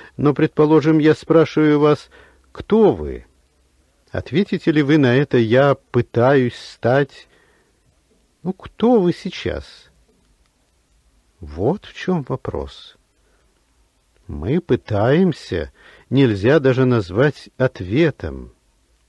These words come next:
не говоря уже о том, чтобы называть это научным утверждением.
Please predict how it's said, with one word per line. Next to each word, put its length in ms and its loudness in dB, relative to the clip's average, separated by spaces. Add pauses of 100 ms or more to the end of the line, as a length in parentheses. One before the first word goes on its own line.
(120)
не 160 -4
говоря 380 2
уже 220 0
о 60 0
том, 240 -2
чтобы 480 -4
называть 640 -2
это 300 2 (460)
научным 840 -2
утверждением. 1040 -6